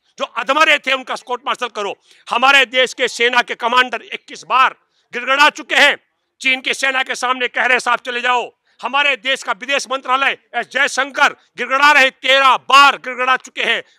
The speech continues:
बोला, "वो जमीन छोड़ दो।" हम ये कहना चाहते हैं, पूरी सेना कह रही है चीन का कब्जा है, विदेश मंत्री, विदेश मंत्रालय कह रहा है कब्जा है, प्रधानमंत्री कह रहा है कब्जा नहीं है। प्रधानमंत्री का एक गुरगाह है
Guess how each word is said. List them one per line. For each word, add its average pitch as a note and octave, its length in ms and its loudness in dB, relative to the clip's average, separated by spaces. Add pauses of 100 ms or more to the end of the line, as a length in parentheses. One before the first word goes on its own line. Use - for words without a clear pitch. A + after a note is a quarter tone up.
बोला, A3+ 200 -2
"वो A#3+ 100 -2
जमीन A#3+ 300 -8
छोड़ B3 320 -4
दो।" G#3 280 -8 (400)
हम D#4 180 -4
ये C#4 100 -2
कहना A3 360 -2
चाहते G3+ 360 -6
हैं, G3 60 -12 (100)
पूरी G#3+ 220 -20
सेना C#4 440 -6
कह A3 200 -6
रही G#3 240 -6
है D#4+ 240 2 (200)
चीन G3 220 -16
का - 140 -20 (120)
कब्जा B2 260 -20
है, - 180 -20 (460)
विदेश C#4 340 -4
मंत्री, C4+ 300 -12
विदेश B3+ 300 -8
मंत्रालय B3 320 -8
कह B3 120 -6
रहा A#3 100 -2
है - 120 -8
कब्जा G#3 260 -4
है, D3+ 140 -8 (420)
प्रधानमंत्री F#3+ 680 -12
कह D#3+ 140 -12
रहा F#3+ 100 -12
है C#4 140 -14
कब्जा D3+ 260 -14
नहीं D#3+ 200 -14
है। A#3+ 180 -12 (480)
प्रधानमंत्री D4 600 -6
का D4 100 -2
एक D4+ 120 -4
गुरगाह C#4 460 2
है F4 140 -4